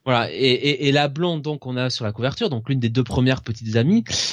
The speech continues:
euh, il y a un moment dans le premier chapitre où elle fait, euh, voilà, le,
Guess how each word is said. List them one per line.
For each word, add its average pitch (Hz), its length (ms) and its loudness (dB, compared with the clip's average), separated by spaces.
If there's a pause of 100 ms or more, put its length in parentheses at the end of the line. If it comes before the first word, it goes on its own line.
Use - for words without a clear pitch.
(200)
euh, 107 260 6
il 127 80 0
y 135 60 4
a 135 60 4
un 131 40 4
moment 143 260 2
dans 139 60 2
le 120 60 0
premier 117 200 -2
chapitre 120 460 0
où 156 180 4
elle 120 140 4
fait, 151 260 4
euh, 131 80 4
voilà, 117 240 4
le, 98 200 0